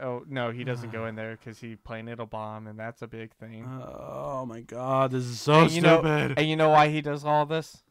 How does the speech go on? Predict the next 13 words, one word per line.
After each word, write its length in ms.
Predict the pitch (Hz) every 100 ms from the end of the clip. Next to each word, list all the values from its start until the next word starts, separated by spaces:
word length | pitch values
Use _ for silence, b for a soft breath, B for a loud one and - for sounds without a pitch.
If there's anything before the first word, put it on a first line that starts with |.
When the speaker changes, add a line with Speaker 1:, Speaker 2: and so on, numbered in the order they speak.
| _ _
Speaker 1:
You 80 | 127 123
wa-, 100 | -
you 120 | 131 127
wanna, 180 | 123
Speaker 2:
Why? 300 | 117 107 104 98
Speaker 1:
well, 120 | 139
give 200 | 139 151
me 140 | 156 123
a 40 |
guess. 140 | 131 -
Speaker 2:
To, 140 | 156
to, 240 | 143 165 -
uh, 120 | 139